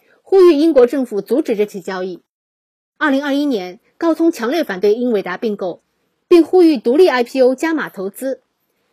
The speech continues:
随后，这笔收购案受到了各国监管机构的反对。二零二二年二月八日，在多方反对之下，英伟达收购 ARM 宣告失败。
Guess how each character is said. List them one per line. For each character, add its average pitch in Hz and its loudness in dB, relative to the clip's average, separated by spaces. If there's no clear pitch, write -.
随 262 4
后， 254 -6
这 330 -2
笔 269 -2
收 311 -2
购 285 0
案 269 -4
受 359 -4
到 330 -4
了 254 -2
各 392 -2
国 208 -2
监 269 -4
管 175 -10
机 233 -12
构 233 -2
的 185 -10
反 170 -18
对。 185 -16
二 349 -2
零 269 0
二 320 -4
二 330 -6
年 208 -4
二 294 -6
月 254 0
八 302 -4
日， 302 -6
在 330 0
多 370 2
方 359 -6
反 214 -6
对 214 0
之 220 -10
下， 202 -8
英 302 -2
伟 254 4
达 226 -6
收 294 -8
购 269 -4
ARM 247 -6
宣 269 -4
告 240 -6
失 - -10
败。 196 -10